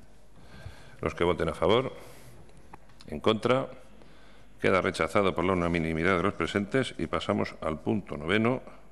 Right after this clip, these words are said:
que creo que también podemos pasar a votar directamente.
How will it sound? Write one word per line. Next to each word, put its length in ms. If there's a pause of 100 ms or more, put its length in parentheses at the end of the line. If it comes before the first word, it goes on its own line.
(600)
que 160
creo 220
que 80
también 380
podemos 340 (280)
pasar 260
a 40
votar 480 (420)
directamente. 840